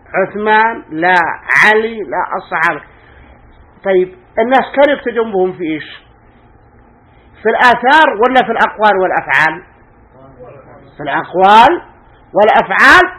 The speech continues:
ومتابعة النبي صلى الله عليه وسلم. ما دام الأمر كذلك، إذن هذا إجماع من الصحابة رضي الله عنهم على ترك التبرك بتلك الأشياء التي كانت في عهده صلى الله عليه وسلم، لأن هذا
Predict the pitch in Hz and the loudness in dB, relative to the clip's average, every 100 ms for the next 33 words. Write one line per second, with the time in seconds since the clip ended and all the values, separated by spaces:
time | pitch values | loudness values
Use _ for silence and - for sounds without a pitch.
0 | - - 170 165 196 175 151 175 165 165 | -10 -6 -4 -2 -2 0 -2 -4 -6 -10
1 | 143 139 151 135 127 131 123 - _ _ | -10 -10 -6 -6 -6 -12 -16 -16 _ _
2 | 180 226 247 349 359 339 320 294 254 269 | 0 4 6 6 8 6 6 2 2 2
3 | 285 359 381 - - - 196 208 208 175 | 4 4 2 -4 -20 -6 0 2 2 4
4 | 208 254 254 233 214 202 - 196 180 214 | 4 6 6 6 6 4 2 -4 -4 2
5 | 294 349 359 277 269 240 220 208 - 185 | 6 6 6 6 2 2 0 0 -4 0
6 | 214 214 190 185 185 190 180 180 175 165 | 4 4 4 0 0 0 -2 0 -2 2
7 | 226 262 294 - - - - - 190 208 | 0 2 -4 -6 -20 -18 -8 0 2 4
8 | 190 190 311 330 - 208 - 202 190 214 | 2 4 4 2 0 -8 -4 -4 -2 -2
9 | 185 - 165 156 202 185 170 - 165 208 | -4 -12 -14 -12 -8 -8 -10 -12 -6 -2
10 | 240 - - - _ - 202 - 175 180 | 0 -2 -8 -20 _ -14 -12 -12 -6 -4
11 | 156 - 127 135 143 131 - 127 127 127 | -4 -6 -6 -6 -6 -12 -16 -16 -10 -10
12 | 123 107 120 101 - 180 220 294 - - | -10 -12 -14 -16 -10 -6 -2 -4 -4 -16
13 | _ - 151 156 165 175 | _ -12 -8 -6 -4 -6